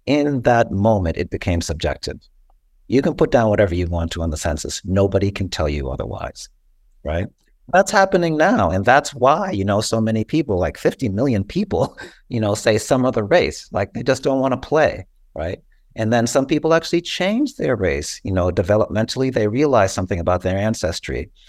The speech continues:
or they feel like, "I'm multiracial and I wanna be this one now. I have a right to do that." So the subjectivity is baked in. Let's just admit that, right? So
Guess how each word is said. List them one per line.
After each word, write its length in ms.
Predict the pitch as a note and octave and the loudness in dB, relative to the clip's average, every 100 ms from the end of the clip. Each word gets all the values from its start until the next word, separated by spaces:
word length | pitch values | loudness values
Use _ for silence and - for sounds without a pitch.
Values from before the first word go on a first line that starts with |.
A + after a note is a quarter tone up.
| _ - | _ -2
or 140 | F2+ | 2
they 120 | F#2+ | 2
feel 220 | G2 G#2+ G2+ | 2 2 4
like, 300 | F#2+ F#2 F#2+ | 4 4 0
"I'm 260 | F#2+ F#2+ | 0 0
multiracial 680 | G2+ G2+ G2+ F#2 G2+ - A2 | 0 0 0 0 0 2 2
and 100 | A2 | 2
I 120 | G#2 | 0
wanna 220 | G#2+ A#2+ | 0 0
be 160 | B2 C#3 | 0 0
this 260 | - - - | 0 -2 -4
one 160 | D3+ | -4
now. 300 | F#2+ C#2+ - | -4 -4 -8
I 120 | - A#2+ | -4 0
have 160 | A2+ | 0
a 60 | B2 | 2
right 200 | B2+ C3 | 0 -2
to 80 | A2+ | -6
do 200 | C3+ C3+ | -6 -4
that." 260 | D#2+ A#2 - _ _ - | -4 -6 -12 _ _ -4
So 140 | D3 | 0
the 80 | C#3 | 0
subjectivity 840 | - F3 - F3 F3+ G#3 C4+ C3+ | 2 0 2 0 2 -2 0 -2
is 120 | F2+ F2+ | -2 -4
baked 380 | - G#2+ - - | 0 2 0 -4
in. 280 | A#2+ E2 - | -2 -4 -4
Let's 140 | A2+ | -2
just 220 | - B2 - | 0 0 0
admit 360 | D#2+ G2 - | -2 -2 -2
that, 240 | D#2 G1+ - - | -6 -8 -14 -16
right? 260 | C#2+ E2 - _ _ _ _ _ _ - | -10 -8 -10 _ _ _ _ _ _ 0
So 400 | D3 A#2 F#2+ | 4 4 2